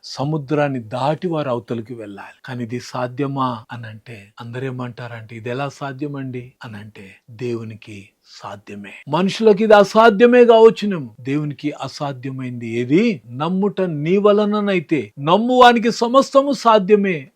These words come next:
అని దేవుని వాక్యం సెలవిస్తుంది. గనుక మన పరుగు పందెంలో ఇది అసాధ్యము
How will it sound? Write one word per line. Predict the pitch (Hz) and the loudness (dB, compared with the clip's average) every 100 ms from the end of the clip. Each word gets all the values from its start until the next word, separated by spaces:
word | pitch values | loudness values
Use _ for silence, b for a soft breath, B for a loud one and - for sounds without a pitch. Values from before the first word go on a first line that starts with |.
| - | -14
అని | 135 127 113 110 _ _ _ 131 | -10 -10 -10 -16 _ _ _ -16
దేవుని | 120 117 120 | -10 -10 -10
వాక్యం | 113 98 _ 117 | -12 -16 _ -20
సెలవిస్తుంది. | - 104 101 110 - 110 _ 160 | -20 -20 -20 -20 -20 -20 _ -2
గనుక | 233 214 175 139 - | 0 0 -4 -8 -12
మన | 143 139 127 - | -10 -10 -10 -8
పరుగు | 156 175 | -6 -6
పందెంలో | 202 160 131 120 113 110 101 160 | -8 -10 -12 -12 -16 -18 -14 -8
ఇది | 180 | -6
అసాధ్యము | 202 156 - 190 247 247 247 254 226 147 | -2 -2 0 4 6 6 4 4 2 0